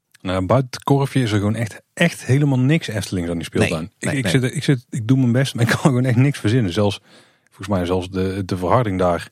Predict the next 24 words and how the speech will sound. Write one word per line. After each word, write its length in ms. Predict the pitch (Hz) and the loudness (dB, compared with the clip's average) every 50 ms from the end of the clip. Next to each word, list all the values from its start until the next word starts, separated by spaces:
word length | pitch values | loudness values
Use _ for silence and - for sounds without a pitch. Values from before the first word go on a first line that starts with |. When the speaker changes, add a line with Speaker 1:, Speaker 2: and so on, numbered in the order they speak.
| _ _ | _ _
Speaker 1:
die 180 | - - 104 98 | -10 -8 -6 -6
is 80 | 85 90 | -4 -4
nog 120 | 92 87 | -4 -4
niet 100 | 90 87 | -4 -4
eens 100 | 85 85 | -4 -6
Eftelings. 460 | 95 90 85 - - 85 82 - - _ _ _ | -8 -8 -8 -8 -8 -8 -8 -10 -14 _ _ _
Speaker 2:
Ja, 140 | - 160 175 | 0 0 2
er 80 | 170 151 | 2 2
staan 160 | - 135 120 | 0 0 -2
een 60 | 117 | 0
paar 140 | 113 107 107 | 0 0 0
mooie 260 | 113 113 117 104 98 | 0 0 0 0 0
oude 260 | - - 107 98 92 | 0 0 0 0 0
bomen 340 | 87 92 110 131 139 131 127 | 0 0 0 0 0 0 -2
in. 120 | 123 123 156 160 - | -2 -4 -6 -6 -6
Af 140 | 104 101 | -6 -8
en 60 | - - | -4 -4
toe 120 | 110 98 | -4 -2
een 60 | 92 | -2
paar 140 | 107 101 92 | -2 -2 0
Speaker 1:
Oh, 120 | - - | 0 2
Speaker 2:
mooi 120 | 101 104 110 | 2 2 2
Speaker 1:
een 60 | 113 | 2
boom, 120 | 104 98 | 2 2